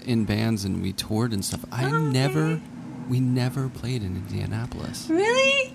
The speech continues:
Speaker 1: Yeah.
Speaker 2: Oh,
Speaker 1: I mean, we weren't
Speaker 2: okay.
Speaker 1: doing, like,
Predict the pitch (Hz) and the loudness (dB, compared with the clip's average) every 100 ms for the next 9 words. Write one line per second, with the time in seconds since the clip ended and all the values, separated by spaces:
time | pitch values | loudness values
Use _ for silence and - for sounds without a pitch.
0 | - 127 139 466 453 427 427 415 - - | 0 4 6 6 4 2 0 -6 -12 -14
1 | - 135 160 160 - 175 147 147 139 123 | 2 8 8 8 6 6 6 4 4 4
2 | 104 101 95 | 2 0 -4